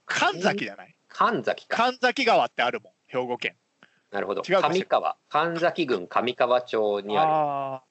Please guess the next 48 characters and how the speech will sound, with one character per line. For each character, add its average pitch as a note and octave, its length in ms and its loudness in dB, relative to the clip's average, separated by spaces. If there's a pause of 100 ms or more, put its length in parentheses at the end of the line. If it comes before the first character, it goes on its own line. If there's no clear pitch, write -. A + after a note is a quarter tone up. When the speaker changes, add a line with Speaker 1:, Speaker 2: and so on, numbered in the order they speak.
Speaker 1:
ー。 - 0 -
Speaker 2:
公 - 60 -20
園 - 80 -20
だ - 100 -20
そ - 100 -14
う - 40 -16
で - 80 -20
す。 - 260 -20
神 C#3 220 -4
崎。 B2 120 -6
Speaker 1:
知 C#3 120 -2
ら C3 160 2
ん。 C#3 80 -4 (960)
Speaker 2:
ヨ F3 260 4
ー - 20 0
デ G#2+ 120 2
ル E2 100 -2
の D#2 80 -6
森、 E2+ 320 -2
知 - 380 -8
ら D3+ 120 2
な D#3+ 60 -4
か - 140 -2
っ - 120 -12
た。 - 160 4
Speaker 1:
知 - 140 -8
ら D3+ 160 2
な D#3 180 0
い D#3 60 -2
ね。 C#3+ 460 -4
Speaker 2:
ま C3 120 -2
あ、 - 60 -20
し - 100 0
ょ D#3+ 40 8
う - 20 0
が E3+ 80 4
な D3+ 60 2
い。 C3 40 -2
こ F#3 120 0
う - 0 -
い - 20 0
う - 20 -4
こ G3+ 80 -2
と - 120 -8
も F#2 100 -2
あ F2 40 2
る E2 80 -6
よ。 - 60 -12